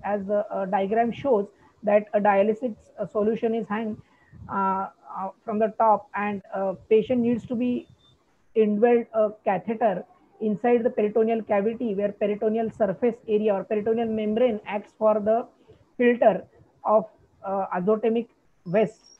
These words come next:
and the fluid is instilled inside the abdomen, and the, uh, diffusion happens across the per-,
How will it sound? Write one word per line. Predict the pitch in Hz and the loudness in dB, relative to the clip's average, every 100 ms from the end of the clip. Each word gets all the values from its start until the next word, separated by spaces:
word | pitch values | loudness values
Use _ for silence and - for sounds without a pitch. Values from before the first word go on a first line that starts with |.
| _ 190 | _ -8
and | 202 202 202 185 | -6 -4 -2 -2
the | 208 | -2
fluid | - 226 240 | 0 2 2
is | 240 240 240 | 2 -2 -4
instilled | 226 - 262 240 247 - | -6 -4 -2 -2 -4 -4
inside | 220 208 254 247 233 | -4 -2 0 0 2
the | 254 196 | -2 -2
abdomen, | 190 240 226 196 226 _ _ _ - | -2 -2 -2 -4 -8 _ _ _ -8
and | 214 220 220 | -4 -2 2
the, | 233 226 _ _ 190 | 0 0 _ _ -6
uh, | 196 196 - 185 | -6 -6 -10 -4
diffusion | 190 220 254 240 233 - - | -2 -2 -2 -2 -4 -8 -6
happens | 202 - 233 - 202 | -6 -4 -6 -6 -8
across | 214 214 214 | 0 2 2
the | 214 | -2
per-, | 220 208 | 0 -2